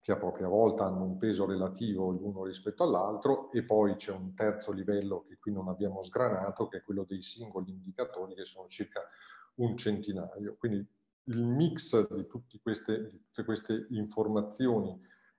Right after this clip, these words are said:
quantitative per lo più, che vengono fornite dal progettista o dal getto-, dal gestore sociale, vengono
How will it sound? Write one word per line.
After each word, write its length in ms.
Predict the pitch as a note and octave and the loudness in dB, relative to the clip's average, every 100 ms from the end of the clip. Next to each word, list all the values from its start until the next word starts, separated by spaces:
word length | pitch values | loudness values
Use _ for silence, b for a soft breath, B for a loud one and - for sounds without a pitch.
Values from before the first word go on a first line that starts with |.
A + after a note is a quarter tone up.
| b | b
quantitative 920 | A2+ G#2 G2 G#2 G#2+ G#2 C3 A2 F2+ | 2 2 2 0 2 2 2 2 0
per 200 | F#2+ G#2 | 0 2
lo 140 | D3+ | 2
più, 360 | A2+ G#2 B2+ B2 - _ _ _ _ _ _ _ _ _ _ | 4 4 4 0 -8 _ _ _ _ _ _ _ _ _ _
che 120 | - F#2+ | -6 -2
vengono 300 | G2 F#2+ F#2 | -2 -4 -4
fornite 580 | G2+ G2 A2 G#2 F#2 B B B B | -2 -2 -2 -2 -4 B B B B
dal 220 | - F#2+ | -4 -4
progettista 640 | - F#2 F#2+ - A#2+ - F#2+ | -4 -4 -4 -4 -6 -2 0
o 40 | |
dal 100 | F#2 | 0
getto-, 480 | F#2 F#2 - G#2 - | -2 -4 -2 -4 -4
dal 140 | F#2+ F2+ | -6 -6
gestore 320 | F#2+ - A#2 | -4 -2 0
sociale, 440 | - - G#2 A2 | 0 2 4 4
vengono 600 | G2 G2 G2 F#2+ G2 - | 2 2 2 2 0 -4